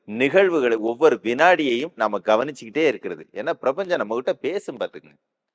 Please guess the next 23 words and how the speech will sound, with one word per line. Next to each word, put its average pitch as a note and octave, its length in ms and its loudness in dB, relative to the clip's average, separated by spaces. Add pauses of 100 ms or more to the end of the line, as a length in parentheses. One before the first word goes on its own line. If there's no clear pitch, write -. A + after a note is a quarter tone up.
(360)
அது C3 380 6
புரிஞ்சா G3 340 4
மட்டும்தான் C3 340 0
ஸ்தூல G#3 500 4
குரு C3+ 200 0
நமக்கு A2 280 -4
அடையாளம் A#2 340 2
தெரிவாங்க. E2+ 420 -10 (760)
ஒரு A2+ 260 0
சின்ன, G#3+ 640 -4
ஒரு A#2+ 280 0
குட்டி D3+ 360 -4
கதை, G#2 420 0 (720)
கண்டிப்பா E3+ 840 4
குரு D3 400 2
உபதேசம் C3+ 640 2
வேணும்னு C#3 580 -2 (120)
தேடுறவங்களுக்கு C3 800 0
ஒரு A#2 220 -2 (140)
பூஸ்டர் D3+ 560 -2
மாதிரி A#2+ 280 -2
ஒரு G2 140 -8
கதை. F2 300 -12